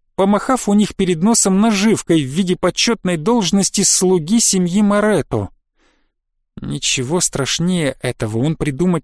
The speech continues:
не способен. Разве что попытаться расправиться с ним лично, при помощи банды каких-нибудь благородных. Но чтобы такое произошло, небо должно упасть на землю.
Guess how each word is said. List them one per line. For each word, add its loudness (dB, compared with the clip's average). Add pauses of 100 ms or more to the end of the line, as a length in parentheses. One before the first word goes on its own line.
не -2
способен. 0 (640)
Разве 0
что 2
попытаться -2
расправиться 0
с -2
ним 4
лично, 0 (240)
при 0
помощи 2
банды 2
каких-нибудь 0
благородных. 2 (460)
Но -4
чтобы -4
такое 0
произошло, 0
небо 4
должно 0
упасть -4
на -2
землю. 0